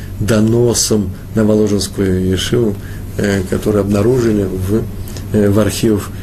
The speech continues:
э, современной Беларуси". Почитайте, посмотрите. Называется "Честь Воложенская ешива". Так вот, приехал в город Минск, э, Раби,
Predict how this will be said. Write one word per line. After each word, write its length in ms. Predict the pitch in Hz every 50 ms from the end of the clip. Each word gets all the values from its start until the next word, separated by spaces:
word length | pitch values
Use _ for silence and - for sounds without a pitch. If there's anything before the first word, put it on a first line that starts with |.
| - -
э, 240 | - 135 - - -
современной 460 | - - - 143 135 123 113 107 98 92
Беларуси". 420 | 92 98 98 98 95 92 95 - - - - - - - - -
Почитайте, 360 | - - - - 117 - -
посмотрите. 420 | - - 113 110 104 98 92 95 - - - - - - - - - - - -
Называется 320 | - 107 110 107 104 - -
"Честь 240 | - 113 104 104 - - - - - - -
Воложенская 680 | 104 101 101 101 104 104 101 101 92 - - - 98
ешива". 300 | 98 95 90 - - - - - - - - - - - - - - - - - - -
Так 180 | 120 123 - -
вот, 220 | 135 123 110 -
приехал 440 | - 113 113 123 156 170 170 165 139
в 180 | 120 107 104
город 320 | 104 113 117 107 104 - -
Минск, 380 | 123 143 175 175 127 - - - - - - - - - - - -
э, 840 | - 113 113 107 107 104 101 101 101 101 98 98 98 95 95 92 92 95 - - - - - - - - - - - 98 - - - - - - - - - - - - - - - - - - -
Раби, 400 | 110 104 110 107 101 104 101